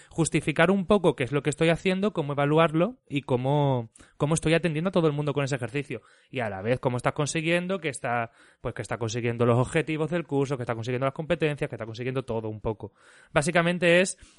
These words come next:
como justificar que lo que tú estás haciendo con el alumnado realmente le está viniendo bien al alumno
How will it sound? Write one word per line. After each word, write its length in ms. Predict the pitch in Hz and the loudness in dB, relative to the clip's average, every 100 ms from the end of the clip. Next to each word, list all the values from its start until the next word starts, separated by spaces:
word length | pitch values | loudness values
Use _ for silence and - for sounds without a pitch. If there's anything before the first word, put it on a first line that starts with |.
| _ | _
como 560 | - 156 147 143 135 - _ _ | 0 2 4 2 2 -4 _ _
justificar 800 | - 165 - 151 165 165 170 - | 0 0 2 0 2 6 6 4
que 140 | 135 | 2
lo 160 | 135 131 | 4 4
que 140 | 135 | 2
tú 140 | - 175 | 2 2
estás 280 | - 185 | 2 2
haciendo 720 | 185 - 196 185 147 117 101 - | 2 2 2 2 2 0 -2 -6
con 160 | - 127 | -2 0
el 100 | 127 | 4
alumnado 560 | 131 135 143 170 175 220 | 4 4 4 4 6 6
realmente 460 | 165 135 135 123 | 6 4 2 -2
le 60 | 123 | -2
está 140 | - 120 | -2 -2
viniendo 300 | 123 123 131 | -2 2 2
bien 160 | 135 | 4
al 100 | 143 | 6
alumno 460 | 151 170 180 190 | 6 6 4 0